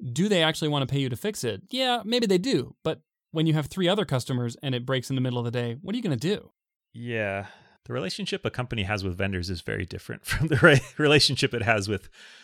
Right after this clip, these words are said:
Speaker 2: uh, employees as well, where
Speaker 1: Yeah.
Speaker 2: the company has some incentive to keep its employees happy, and you have some incentive to keep the company happy. The balance of power is much more shifted towards whoever is paying the money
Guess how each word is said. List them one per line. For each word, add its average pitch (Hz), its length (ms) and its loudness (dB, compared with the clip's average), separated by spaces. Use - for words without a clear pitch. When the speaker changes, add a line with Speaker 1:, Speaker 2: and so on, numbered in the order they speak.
Speaker 2:
uh, 95 280 2
employees 101 560 2
as 92 180 -4
well, 101 400 -8
where 90 420 -8
Speaker 1:
Yeah. 110 240 -6
Speaker 2:
the - 80 -2
company 180 380 -2
has 135 200 0
some 127 220 0
incentive 107 460 -2
to - 80 -10
keep - 220 -8
its - 140 -10
employees 90 400 -8
happy, - 380 -12
and 107 120 -8
you 131 120 4
have 131 100 4
some 104 180 0
incentive 92 420 -4
to - 100 -8
keep - 340 -8
the - 60 -12
company 92 360 -6
happy. - 420 -12
The 104 260 -6
balance 143 280 2
of 131 120 0
power 120 340 4
is 95 140 0
much 113 240 -4
more 107 120 -2
shifted 95 440 -4
towards 87 320 -6
whoever 95 460 0
is 85 140 -4
paying 87 300 -4
the 85 80 -4
money 87 460 -6